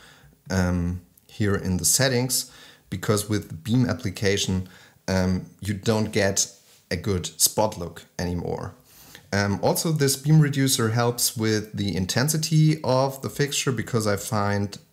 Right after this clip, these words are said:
that, um, with an intensity scale of one hundred percent, the fixture is a little bit too bright. Um, but the beam reducer, of course, reduces the output of the fixture just a tiny little bit, which also makes it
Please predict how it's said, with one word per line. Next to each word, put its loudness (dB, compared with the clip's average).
that, 0
um, -2
with -4
an 2
intensity -2
scale -2
of -6
one 0
hundred 0
percent, 0
the -10
fixture -4
is -6
a -6
little 0
bit 0
too 0
bright. 0
Um, 0
but -2
the -8
beam 2
reducer, 0
of -10
course, -4
reduces -4
the -4
output -2
of -10
the -16
fixture -6
just -2
a -10
tiny 0
little -2
bit, -4
which -2
also 2
makes -4
it -4